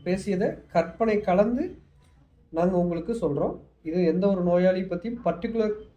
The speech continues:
குறிப்பு இல்ல. ஏன்னா இது வந்து முக்கியமான டாபிக்னால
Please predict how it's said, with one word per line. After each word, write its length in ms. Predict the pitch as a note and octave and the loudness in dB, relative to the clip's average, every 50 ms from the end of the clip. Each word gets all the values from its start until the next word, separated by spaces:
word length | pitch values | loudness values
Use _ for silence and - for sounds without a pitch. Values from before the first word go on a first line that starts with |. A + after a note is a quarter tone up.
| _ _ | _ _
குறிப்பு 300 | - F3+ F#3 F#3 F3+ E3+ | -2 -2 0 0 -2 -2
இல்ல. 260 | C#3+ C#3 F3+ - - - - - - _ _ - - - - - - - - - - _ _ _ _ - _ _ - | -2 -2 -4 -4 -6 -10 -20 -20 -20 _ _ -20 -20 -20 -20 -20 -20 -20 -20 -20 -20 _ _ _ _ -20 _ _ -4
ஏன்னா 380 | E3+ F3+ G#3 A#3 A#3+ B3 A3+ G3+ | 0 2 4 6 6 6 4 2
இது 140 | G3 G3 | 2 0
வந்து 200 | G3+ G#3 G#3+ A#3+ | 2 2 2 2
முக்கியமான 580 | A3+ G#3+ G3 F#3 - - B3+ A#3+ B3 B3+ B3 A#3+ | 0 0 -2 -2 0 2 2 4 6 6 6 4
டாபிக்னால 720 | A3+ A#3 G#3 F#3+ F#3+ G3+ F3+ F3+ F3+ F3+ F3 A3+ D4+ E4+ | 4 4 2 2 2 0 -2 0 2 2 2 2 0 -2